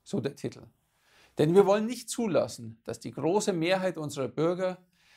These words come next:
die sich an die Corona-Schutzmaßnahmen hält, zunehmend von einer kleinen, aber äußerst aggressiv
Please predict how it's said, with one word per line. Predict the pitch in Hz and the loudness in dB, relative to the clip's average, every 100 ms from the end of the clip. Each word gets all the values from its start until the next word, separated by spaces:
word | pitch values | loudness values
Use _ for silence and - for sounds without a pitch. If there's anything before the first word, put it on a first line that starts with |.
| _ - | _ -2
die | 170 | 0
sich | 196 | 4
an | 190 165 | 2 2
die | 156 | -2
Corona-Schutzmaßnahmen | 160 160 214 151 - 214 - 131 117 127 117 113 | -2 0 0 -2 -2 -6 -4 -4 -4 -6 -6 -8
hält, | 123 156 - | -6 -8 -8
zunehmend | - 220 254 247 240 233 220 | -2 0 0 -2 -4 -6 -12
von | - 147 | -10 -6
einer | 135 139 | -4 -4
kleinen, | 135 139 139 180 208 196 | -4 0 2 0 -6 0
aber | 160 143 151 | 2 2 0
äußerst | 180 180 180 151 - | 0 -2 -2 -4 -2
aggressiv | 147 147 139 175 170 - | -4 -4 -6 -6 -8 -10